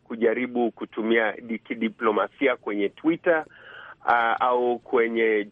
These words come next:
jukwaa la uamuzi wa, wa umma, au ni kana kwamba Bwana Trump, ah, huenda akaenda mbele na shambulio hili. Hali ilipo, ilivyo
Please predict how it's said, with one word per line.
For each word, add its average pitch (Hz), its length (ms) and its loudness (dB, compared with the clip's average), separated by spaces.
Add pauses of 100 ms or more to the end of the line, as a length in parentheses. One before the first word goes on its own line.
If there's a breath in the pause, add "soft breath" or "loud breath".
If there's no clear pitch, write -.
jukwaa 120 720 0 (280 soft breath)
la 107 160 2
uamuzi 120 840 0
wa, 113 360 2 (100)
wa 123 160 0
umma, 143 380 0 (600 soft breath)
au 185 460 2 (580)
ni 139 180 -2
kana 147 380 0
kwamba 151 800 0
Bwana 120 400 0
Trump, 127 500 -2 (440 soft breath)
ah, 113 240 2
huenda 127 520 0
akaenda 117 420 0
mbele 107 360 0
na 101 160 -4
shambulio 101 500 0
hili. 92 380 -6 (440 soft breath)
Hali 190 720 2
ilipo, 139 800 -2
ilivyo 135 440 2